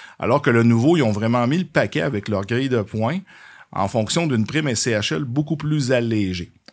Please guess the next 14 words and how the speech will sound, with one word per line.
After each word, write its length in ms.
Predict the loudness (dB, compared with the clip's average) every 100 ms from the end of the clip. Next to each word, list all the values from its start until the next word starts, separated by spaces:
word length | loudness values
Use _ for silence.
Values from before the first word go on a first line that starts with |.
| -10
Euh, 720 | -6 -2 -2 -2 -2 -4 -4
dans 200 | -4 -4
le 100 | -4
fond, 460 | 0 2 2 2 0
selon 340 | -2 0 2
la 100 | 0
grille 300 | 0 0 0
de 120 | 0 0
points, 380 | -2 -2 0 -2 -4 -8 -6
si 160 | -2
on 100 | 0
en 60 | -2
regarde, 300 | -2 -2 -2
mettons, 580 | -4 -4 -4 -4 -6